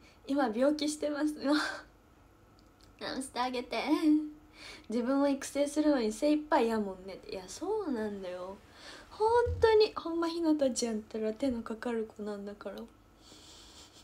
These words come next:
うんうん。本当に、ブルブルしちゃう、ブルブルしちゃうわ。うん。下潤さん、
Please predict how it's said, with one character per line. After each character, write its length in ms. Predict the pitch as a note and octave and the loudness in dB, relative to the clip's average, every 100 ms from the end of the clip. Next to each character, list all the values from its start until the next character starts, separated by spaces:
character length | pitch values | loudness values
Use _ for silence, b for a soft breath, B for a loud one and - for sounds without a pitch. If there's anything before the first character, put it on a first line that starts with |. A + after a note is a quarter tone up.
| - - - - - - B G#4+ B B B B - - | -20 -20 -20 -20 -20 -18 B -16 B B B B -20 -18
う 20 | |
ん 40 | - | -16
う 20 | |
ん。 100 | - - G3 - - - - - - - - - - - - _ - - - - - - - - - - B B B B - | -16 -16 -20 -20 -20 -20 -20 -20 -20 -20 -20 -20 -20 -20 -20 _ -20 -20 -20 -20 -20 -20 -20 -20 -20 -20 B B B B -10
本 160 | G#3+ G3 | -8 -8
当 100 | F#3+ | -10
に、 100 | - F#3+ | -10 -4
ブ 120 | C4+ | -2
ル 100 | C#4+ | 0
ブ 120 | A3 | 0
ル 80 | G#3 | -2
し 80 | - | -4
ち 140 | - | -12
ゃ 20 | |
う、 40 | G3+ | -6
ブ 120 | B3 | -2
ル 120 | C4+ | 0
ブ 120 | A3 | 0
ル 140 | G#3 G#3+ | 0 0
し 60 | |
ち 180 | - - | -2 -6
ゃ 100 | F4+ | -4
う 60 | F4+ | 0
わ。 340 | C4+ B3 B3 B3 _ _ _ | 0 0 -4 -12 _ _ _
う 60 | C#4+ | -4
ん。 40 | G#4 F4 - B B | -4 -4 -8 B B
下 140 | D4 | 4
潤 180 | G4 A4 A#4 A4+ | 6 8 6 2
さ 240 | A4 F#4 | 4 6
ん、 100 | A#3+ | 4